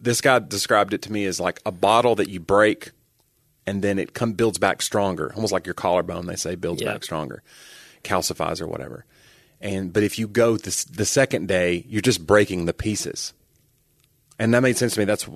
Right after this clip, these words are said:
Speaker 1: so I, 'cause I was like, "I'm gonna get big," and I was going every day when I first started working out, like,
Speaker 2: Wow.
Speaker 1: years and years ago. So I was going every day, and they go, You, you're not gonna get the,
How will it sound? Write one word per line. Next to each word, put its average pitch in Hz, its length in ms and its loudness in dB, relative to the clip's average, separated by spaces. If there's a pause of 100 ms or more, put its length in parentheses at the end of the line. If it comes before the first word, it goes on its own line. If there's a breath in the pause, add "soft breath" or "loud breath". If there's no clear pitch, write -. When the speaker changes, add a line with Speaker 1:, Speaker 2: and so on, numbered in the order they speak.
(120)
Speaker 1:
so - 140 0
I, 107 140 4
'cause - 280 -2
I 135 60 8
was 135 120 4
like, 98 180 0
"I'm 151 60 2
gonna 160 140 4
get 127 200 -2
big," 160 300 6
and 110 80 4
I 117 40 2
was 120 120 -2
going 107 220 4
every 120 260 2
day 101 260 4
when 92 140 -2
I 95 60 0
first 101 180 -4
started 95 140 0
working 90 260 0
out, 82 140 -4
like, 82 160 -8
Speaker 2:
Wow. 123 140 -8
Speaker 1:
years 101 200 0
and 90 80 -4
years 92 160 -2
ago. 92 340 0 (360 loud breath)
So 139 100 4
I - 20 6
was 123 60 2
going 113 160 2
every 110 160 2
day, 107 80 0
and 107 80 -2
they 104 40 0
go, 101 120 0
You, - 80 -10 (540)
you're 117 140 0
not 117 200 0
gonna 110 140 -2
get 101 220 -2
the, 92 120 -8